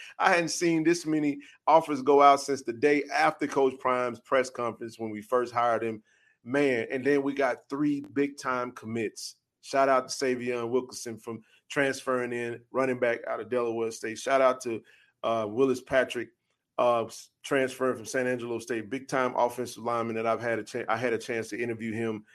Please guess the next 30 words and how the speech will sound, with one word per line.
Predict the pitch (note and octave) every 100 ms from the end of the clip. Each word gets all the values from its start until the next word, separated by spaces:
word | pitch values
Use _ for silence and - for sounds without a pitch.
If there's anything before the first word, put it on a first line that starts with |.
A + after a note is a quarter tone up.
| _ _ _
during | - C3 B2+
the | B2
recruiting, | A#2 A2+ - C#3 B2 A2+
uh, | - A2 G#2+ G#2 - _ _ _
uh, | A2+ A2+
visit | G#2+ B2+ B2
for | - A#2
the |
spring | A2+ - C#3 C#3 B2
game. | A2+ G#2+ G2 G2 _ A#2 -
And | G#2+
last | B2 C3 B2+
but | B2+
not | B2+ B2+ A#2
least, | C3+ C3+ C3+ - _ -
we | A#2
signed | - C3+ B2 A#2 A2+ - _
Julius, | G#2+ D3 C#3 B2+ B2+ - _ _ A#2
I |
think, | A2+ B2+
Lewis, | A#2 D3 C#3+ A2+ - - - -
a |
defensive | G#2+ C#3 C#3 C3+ A2+
lineman | B2+ C3 B2 A#2
from | A2+ A#2 A2+ G#2+ _
transferring | - C#3 B2+ B2+ B2
in | B2
from | A#2 G2+
Fresno | C3+ B2 A#2+ A2
State. | - A#2 G2